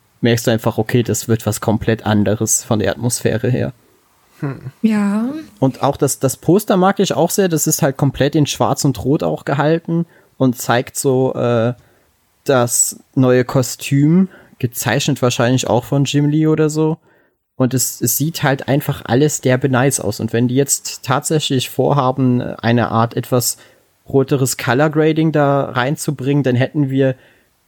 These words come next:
Speaker 1: seit zehn Jahren endlich mal einen Batman-Film, der nicht blau ist.
Speaker 2: Das wär doch was.
Speaker 1: Das wär, ey, das wär
Speaker 3: Ja.
Speaker 1: richtig nice.
Speaker 2: Wenn's dann noch <laughs> mehr so eine Detective-Geschichte wird, dann
Speaker 1: Ja, das soll's ja angeblich werden.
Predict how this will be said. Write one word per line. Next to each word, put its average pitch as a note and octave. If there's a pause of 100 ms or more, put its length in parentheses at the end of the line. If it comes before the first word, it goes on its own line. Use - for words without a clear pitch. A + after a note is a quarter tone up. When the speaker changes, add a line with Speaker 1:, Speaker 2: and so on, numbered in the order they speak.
(140)
Speaker 1:
seit B2
zehn D3
Jahren B2 (880)
endlich C#3+
mal B2+
einen B2
Batman-Film, C3
der A2+
nicht A#2+
blau G2+
ist. - (320)
Speaker 2:
Das -
wär G#2
doch G2+
was. - (440)
Speaker 1:
Das -
wär, A#2+
ey, B2
das G2+
wär A2
Speaker 3:
Ja. A2
Speaker 1:
richtig -
nice. - (320)
Speaker 2:
Wenn's G#2
dann A#2+
noch C3
<laughs> -
mehr B2+
so B2+
eine A2+
Detective-Geschichte B2+
wird, A2+
dann A2 (360)
Speaker 1:
Ja, C3
das D3+
soll's F#3
ja D#3
angeblich D#3+
werden. E3